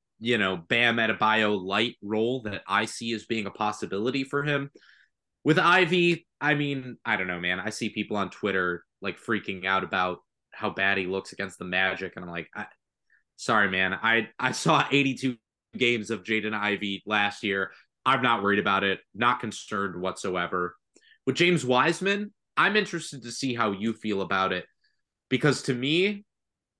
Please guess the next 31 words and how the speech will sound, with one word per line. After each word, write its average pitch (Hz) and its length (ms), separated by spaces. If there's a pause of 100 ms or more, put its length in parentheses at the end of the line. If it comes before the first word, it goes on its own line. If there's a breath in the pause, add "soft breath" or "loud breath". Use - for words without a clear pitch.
(280)
it's 107 220
a 107 60
lot 120 500
of 98 120
what 104 160
I 104 100
saw 104 420
in 95 80
the 95 80
regular 95 420
season 92 400
last 92 360
year. 85 140
It's - 120
a 92 60
lot 101 280
of 104 100
empty 104 300
stats. 90 540
It's - 140
a 92 40
lot 101 200
of, 98 140 (420 soft breath)
I, 131 340
I 139 40
hate 185 280
using 156 300
that 120 180
word 131 300
empty 107 280
stats, 101 440